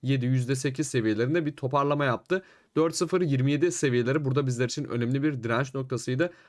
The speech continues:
Bu seviyeler birkaç kere denenip kırılamamıştı ve kırmasıyla birlikte tekrardan yukarı hareketini başlattı. Burada Shiba için dört sıfır yirmi sekiz seviyeleri ara direnç noktası olarak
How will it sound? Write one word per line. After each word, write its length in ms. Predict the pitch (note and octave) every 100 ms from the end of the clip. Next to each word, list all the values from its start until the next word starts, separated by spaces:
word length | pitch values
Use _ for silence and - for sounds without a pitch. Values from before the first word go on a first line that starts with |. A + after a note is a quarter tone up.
| _
Bu 60 | B2+
seviyeler 480 | C#3 B2+ C3+ C3+ A#2+
birkaç 280 | D#3 D#3
kere 240 | - A2+ G#2+
denenip 380 | A2+ G2+ F#2 -
kırılamamıştı 640 | B2 C3+ D3+ C3+ C3 E3+
ve 140 | E3 E3 _ _
kırmasıyla 540 | - F3 D#3 C#3+ B2 A2+
birlikte 280 | G#2+ D#3+
tekrardan 500 | D#3+ C3 C3 A#2 D#3
yukarı 280 | C#3+ B2 B2
hareketini 540 | A#2 A2+ G#2+ G2 G2 A2+
başlattı. 540 | C#3+ C#3+ C3+ E3 E3+ - _ -
Burada 240 | D3 F3+
Shiba 280 | F3 F#3 F#3
için 280 | D#3+ F#3 G3 - _ -
dört 200 | E3 D#3+
sıfır 260 | F3+ F#3+
yirmi 280 | F3+ C3 C#3+
sekiz 320 | - E3+ F#3
seviyeleri 480 | - C3+ A#2 A#2+ G3
ara 320 | - E3 D#3+
direnç 320 | C#3 C#3+ D#3+ C#3+
noktası 320 | B2+ B2 A#2+
olarak 280 | A2 G#2